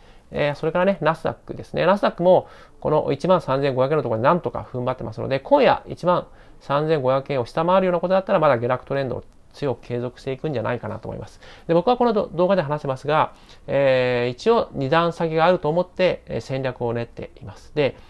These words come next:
そうそう、二段下げがあるというのは、つまり今後も強い下落があるかもしれないので、現金保有率をある程度確保しているということになりますね。だからフルレバとかはやらないということになります。はい。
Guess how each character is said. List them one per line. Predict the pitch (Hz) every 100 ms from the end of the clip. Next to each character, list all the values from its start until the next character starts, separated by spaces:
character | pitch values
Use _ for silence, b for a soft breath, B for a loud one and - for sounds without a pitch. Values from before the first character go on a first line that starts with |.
| B B B
そ | - 147
う | 123
そ | 117
う、 |
二 | 123 156
段 | 240 240
下 | 254
げ | 254 240 - -
が | 190 202 -
あ | 202
る | 208
と | 127
い | - 131
う | 131
の | 113
は、 | 143 - -
つ | - 185
ま | 170
り | 175 -
今 | 170 190
後 | 208
も | 202
強 | - 220
い | 202
下 | 127
落 | 135 135
が | 147
あ |
る | 147
か | 113
も |
し | 107
れ | 127
な | 131
い |
の | 117
で、 | 151 139 B B B
現 | 139 180 -
金 | 214
保 | 196 214
有 |
率 | 202 202
を | 208 - B B
あ | 180
る | 185
程 | 190
度 | 185
確 | - 190 -
保 | 147
し | -
て | - 190 - - b b
い | 131
る | 170
と | -
い | 110
う |
こ | 113
と | 104
に |
な |
り | 101
ま | 101
す | 143
ね。 | 156
だ | 139
か |
ら |
フ | 113 147
ル |
レ | 170
バ | 180
と | 185
か | 151
は | 117 -
や | 101
ら | 117
な | 131
い | -
と | - 123
い |
う | 120
こ | 123
と | 117
に |
な | 120
り | -
ま | -
す。 | - - B B B
は |
い。 | B